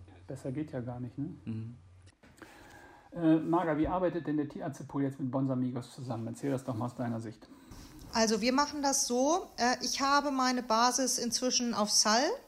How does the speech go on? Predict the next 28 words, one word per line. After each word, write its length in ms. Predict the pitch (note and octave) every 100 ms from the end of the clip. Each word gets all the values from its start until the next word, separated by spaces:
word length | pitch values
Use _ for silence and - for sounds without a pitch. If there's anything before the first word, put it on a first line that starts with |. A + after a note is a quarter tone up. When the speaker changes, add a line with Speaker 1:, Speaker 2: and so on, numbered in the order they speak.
| _ _
Speaker 3:
Ich 200 | - A3
habe 220 | B3 A#3+ -
auch 320 | A3 A3 - -
inzwischen 440 | A3 G#3+ A3+ A3
ein 320 | G3+ G#3+ G#3+
Apartment 560 | G3 G3 A3 C4+ D4+ C4
auf 120 | C4
Sal. 460 | - C#4 C4+ C#4 C#4 - -
Äh, 320 | G3+ A3 A3
ich 140 | -
habe 100 | A3+ - - -
die 160 | A3 A3+
Insel 280 | A#3 A3+ A3
als 240 | G#3 -
meine 300 | A3 A3 G#3
Insel 240 | B3+ C4+
auserkoren. 760 | - C4 B3+ A#3+ - B3+ C4 C4+ - - - - - - - - - -
Da, 580 | F#3 A3+ B3 C4+ C4+ C4+
äh, 200 | A#3 A#3+
versuche 480 | A#3 C4+ A#3+ C#4+ C#4+
ich, 360 | - B3+ - - - _ G3
so 180 | A3+
viel 300 | B3 C4+ C4+
wie 100 | A#3+
möglich, 680 | A#3+ C4 C4 B3 B3 - -
äh, 120 | A3+ A3 -
zu 160 | - B3
kastrieren, 640 | B3+ A3+ - C4 D#4 D#4